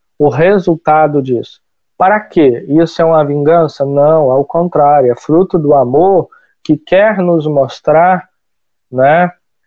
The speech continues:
é, toda a, a, digamos, a aplicação dessa lei de amor, de justiça e de caridade, né?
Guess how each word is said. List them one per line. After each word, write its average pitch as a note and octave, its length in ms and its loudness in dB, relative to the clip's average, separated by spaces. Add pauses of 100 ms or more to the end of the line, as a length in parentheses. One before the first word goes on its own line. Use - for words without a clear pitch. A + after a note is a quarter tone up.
(120)
é, C#3 560 2 (180)
toda G#3 800 2
a, D3+ 380 2 (680)
a, - 40 -20 (380)
digamos, C#3 640 0
a D#3 200 2
aplicação E3+ 1040 0 (320)
dessa D#3 460 0
lei C#3+ 300 2
de C3+ 160 -2
amor, D#3+ 560 0 (140)
de D3+ 200 -6
justiça E3+ 880 -2
e E3 80 2
de F3+ 120 0
caridade, E3+ 800 0 (300)
né? C3+ 220 -2